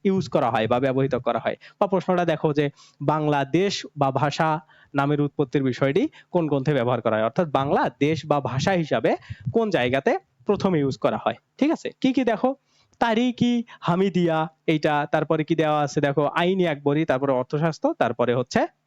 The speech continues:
মহাভারত। ঠিক আছে? তো তোমরা আবুল ফজলের লেখা, ঠিক আছে? কার লেখা? আবুল ফজলের লেখা আইনি আকবরী গ্রন্থটা সম্পর্কে জানো।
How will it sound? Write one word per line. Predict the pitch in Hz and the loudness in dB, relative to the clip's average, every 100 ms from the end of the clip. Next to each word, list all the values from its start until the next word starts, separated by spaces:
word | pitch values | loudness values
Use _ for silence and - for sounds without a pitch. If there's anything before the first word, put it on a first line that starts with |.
| _ _ _ _ _ _ _ _ _ _ _ _ - | _ _ _ _ _ _ _ _ _ _ _ _ -2
মহাভারত। | 180 165 131 127 107 - | 0 2 0 0 -2 -2
ঠিক | - 294 | 2 2
আছে? | - - _ _ _ _ _ _ - | 2 -12 _ _ _ _ _ _ -2
তো | |
তোমরা | 302 247 208 208 196 - - - | 0 2 2 2 0 -4 -10 -2
আবুল | 214 202 294 311 | 0 2 2 2
ফজলের | 170 175 156 165 156 | 2 0 2 2 2
লেখা, | 127 117 - 113 - - | 2 2 0 -2 -6 -6
ঠিক | - | -2
আছে? | 202 143 | -2 -2
কার | 127 131 | 0 0
লেখা? | 151 156 247 262 | 2 0 0 0
আবুল | 160 175 240 | 0 2 0
ফজলের | 226 165 143 143 117 | 2 2 2 0 0
লেখা | 117 123 226 - - - | -2 0 0 -2 -16 -8
আইনি | - 165 175 202 | 0 2 2 2
আকবরী | 190 147 143 139 | 0 0 0 0
গ্রন্থটা | 127 123 135 131 | 0 0 0 0
সম্পর্কে | 135 117 113 120 | -2 -2 0 0
জানো। | 131 117 | 0 -2